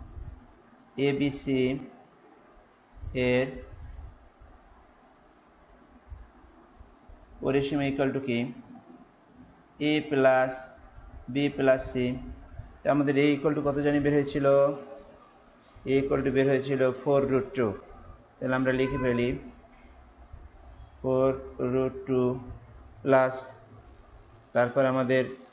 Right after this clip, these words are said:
B equal to বের হয়েছিল কত? ফাইভ। আমরা লিখে ফেলি ফাইভ প্লাস আমাদের C equal to বের হয়েছিল কত? C equal to বের হয়েছিল আমাদের সেভেন। তাহলে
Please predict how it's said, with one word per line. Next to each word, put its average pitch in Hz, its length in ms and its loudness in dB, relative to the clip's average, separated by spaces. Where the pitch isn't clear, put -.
B 117 40 -4
equal 131 280 2
to 127 60 2
বের 127 120 2
হয়েছিল 131 600 -2
কত? 123 220 -2
ফাইভ। 131 320 4
আমরা 127 180 0
লিখে 127 260 0
ফেলি 123 400 0
ফাইভ 120 360 4
প্লাস 127 480 2
আমাদের 123 360 0
C - 120 -10
equal 135 300 0
to 131 60 0
বের 127 140 0
হয়েছিল 131 440 -2
কত? 127 300 0
C 123 40 -2
equal 120 200 -4
to 123 80 -2
বের 123 80 -2
হয়েছিল 127 260 -2
আমাদের 139 540 -2
সেভেন। 131 540 2
তাহলে 131 400 0